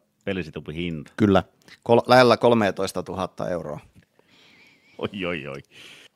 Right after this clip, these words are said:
Speaker 2: Mut tota, toi ensi viikolla sitten pientä tommosta, kertoo ehkä tämä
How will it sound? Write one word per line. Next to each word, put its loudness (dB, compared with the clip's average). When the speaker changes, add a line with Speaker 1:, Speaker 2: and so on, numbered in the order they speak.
Speaker 2:
Mut -4
tota, 4
toi 8
ensi 4
viikolla 6
sitten 2
pientä 4
tommosta, 2
kertoo 8
ehkä 6
tämä 8